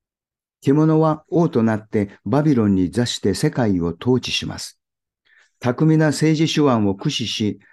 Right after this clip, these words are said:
世の富を牛耳る知恵をもって、獣の王国は治められるのです。これに対して神は、激しい裁きを下されるのだと予言しています。二節です。すでに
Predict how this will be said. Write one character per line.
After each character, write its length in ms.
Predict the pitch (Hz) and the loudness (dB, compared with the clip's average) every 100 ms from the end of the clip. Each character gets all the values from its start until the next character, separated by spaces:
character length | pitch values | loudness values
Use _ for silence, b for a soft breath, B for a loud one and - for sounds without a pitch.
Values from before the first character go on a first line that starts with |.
| b | b
世 200 | - 160 | 0 2
の 120 | 156 110 | 2 2
富 300 | 143 143 107 | 2 4 2
を 80 | |
牛 160 | 92 107 | 2 2
耳 260 | 131 139 131 | 2 2 0
る 120 | 107 | -2
知 240 | - 135 | 0 2
恵 60 | 135 | 2
を 120 | 104 | 2
も 140 | 101 | 0
っ 80 | 110 | -4
て、 320 | - 101 90 B B | -4 -4 -4 B B
獣 440 | - 113 123 123 120 | -2 2 4 4 2
の 260 | 117 - - | 2 -2 0
王 160 | 127 | 0
国 320 | 127 123 123 | 0 0 2
は 220 | 120 120 _ | 0 -2 _
治 260 | - 107 127 | -8 -4 0
め 120 | 135 | 2
ら 120 | 131 | 2
れ 120 | 127 120 | 0 0
る 60 | |
の 120 | 107 | -2
で 120 | 82 90 | -4 -10
す。 200 | - _ _ _ _ _ _ _ _ - | -12 _ _ _ _ _ _ _ _ -6
こ 100 | 151 | 0
れ 120 | 160 | 2
に 120 | 170 165 | 2 0
対 160 | 180 | 0
し 80 | - | 0
て 140 | 117 | -2
神 260 | - 143 110 | 2 4 4
は、 180 | 101 101 B B _ | 2 -2 B B _
激 220 | - 120 165 | -4 0 0
し 200 | 214 180 | 2 0
い 40 | |
裁 300 | 120 135 123 | 2 0 0
き 120 | 104 | 0
を 100 | 92 | -2
下 220 | - 107 117 | -2 -4 -2
さ 160 | 127 | 0
れ 100 | 123 | 0
る 100 | 120 | 2
の 140 | 110 104 | 0 0
だ 140 | 135 | -2
と 200 | 135 98 - | -2 -2 0
予 120 | 95 | 0
言 200 | 92 85 | 0 -2
し 80 | - | -4
て 120 | 80 | -4
い 60 | |
ま 120 | 73 78 | -4 -8
す。 220 | - _ _ _ _ _ | -14 _ _ _ _ _
二 140 | - 233 | -4 -4
節 280 | - - - | -4 -10 -14
で 120 | - | -14
す。 200 | - - _ _ _ _ _ _ _ _ _ _ _ _ - | -18 -20 _ _ _ _ _ _ _ _ _ _ _ _ -8
す 200 | - 170 | 0 2
で 120 | 120 | 4
に 220 | 104 | 2